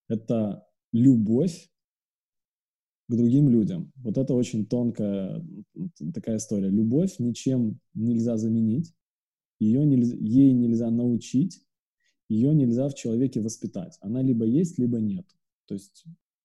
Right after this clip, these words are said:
когда первый раз мы общаемся с человеком, мы пытаемся понять, как он относится к, как он относится к другим людям, э, лю-, будет ли он по-настоящему им предан, будет ли он по-настоящему их любить. Мы задаём людям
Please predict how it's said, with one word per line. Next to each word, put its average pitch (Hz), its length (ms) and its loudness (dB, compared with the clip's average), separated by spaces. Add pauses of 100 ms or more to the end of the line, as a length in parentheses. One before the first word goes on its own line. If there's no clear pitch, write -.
(880)
когда 127 300 -2
первый 139 300 0
раз 117 240 -4
мы 107 60 -6
общаемся 107 400 -10
с - 40 -18
человеком, 160 340 -6
мы 117 80 -4
пытаемся 120 380 -8
понять, 165 320 -4
как 143 260 -6
он 120 120 -4
относится 113 640 -8
к, 101 400 -10 (640)
как - 160 -4
он 127 100 -2
относится 117 520 -6
к 113 60 -4
другим 120 300 0
людям, 151 440 2 (220)
э, 107 280 -8
лю-, 113 500 2
будет 131 420 4
ли 123 100 0
он 127 420 -2 (100)
по-настоящему 113 1120 -6 (380)
им 110 140 -4
предан, 143 460 0
будет 123 340 -4
ли 117 60 -4
он 113 200 -8 (100)
по-настоящему 113 640 -6
их 110 140 -8
любить. 98 420 -4 (540)
Мы 120 140 -2
задаём 139 380 2
людям 113 420 0